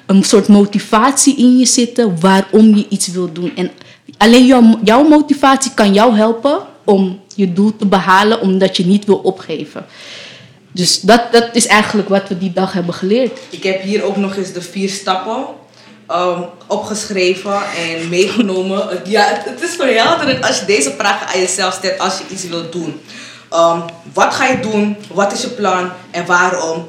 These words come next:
Speaker 2: wil je dat? Het zijn echt simpele vragen, maar als je dat aan jezelf gaat stellen en je daarmee bezighoudt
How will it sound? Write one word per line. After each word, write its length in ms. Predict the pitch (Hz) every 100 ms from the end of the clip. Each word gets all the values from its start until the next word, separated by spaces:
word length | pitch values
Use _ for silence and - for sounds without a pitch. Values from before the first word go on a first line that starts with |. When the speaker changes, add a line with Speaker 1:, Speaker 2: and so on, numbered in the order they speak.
| -
Speaker 2:
wil 300 | 170 214 226
je 160 | 202 175
dat? 220 | 151 131 - - -
Het 100 | -
zijn 140 | 277
echt 160 | 285 285
simpele 360 | 294 294 285 254
vragen, 460 | 233 226 208 190
maar 100 | 190
als 160 | 202 226
je 80 | 214
dat 200 | - -
aan 100 | 277
jezelf 460 | 269 - 254 262 -
gaat 160 | 214
stellen 340 | - 240 240 208
en 140 | 190
je 140 | 190 180
daarmee 420 | 190 214 202 180
bezighoudt 680 | 180 254 262 226 170 151